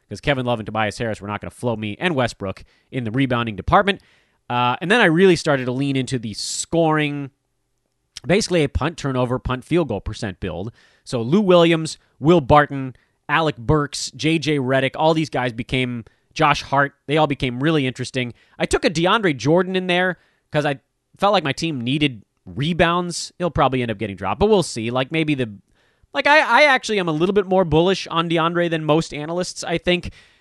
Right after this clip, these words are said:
because I believe that it's gonna take at least <laughs> half the year for, uh, the, the Brooklyn Nets brass to convince K D and Kyrie that DeAndre is the worst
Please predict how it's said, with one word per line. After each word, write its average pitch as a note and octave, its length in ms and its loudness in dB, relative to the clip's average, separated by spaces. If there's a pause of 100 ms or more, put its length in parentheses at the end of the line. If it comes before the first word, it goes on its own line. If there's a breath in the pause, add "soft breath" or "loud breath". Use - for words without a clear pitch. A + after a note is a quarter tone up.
(180 soft breath)
because D#3 360 2
I D#3 100 2
believe D3 600 0 (260)
that C#3+ 120 2
it's - 100 -2
gonna D#3+ 140 0
take D#3 260 0
at C3 80 -6
least D3 180 -4
<laughs> - 160 -6
half D3+ 280 -2
the C#3 100 -6
year A#2+ 420 -6 (420 soft breath)
for, A#2+ 640 -4 (340)
uh, G2+ 360 -2
the, A2 360 -6
the A#2+ 180 -6
Brooklyn B2 600 -4
Nets B2+ 340 -6 (220)
brass A#2+ 640 -4 (580)
to C#3 140 -4
convince C3+ 440 -2
K C3 260 -4
D B2 180 -4
and G#2+ 140 -8
Kyrie A2+ 380 -2
that G#2 200 -6
DeAndre G#2+ 480 -4
is G2 120 -6
the G#2 140 -8
worst F#2+ 580 -8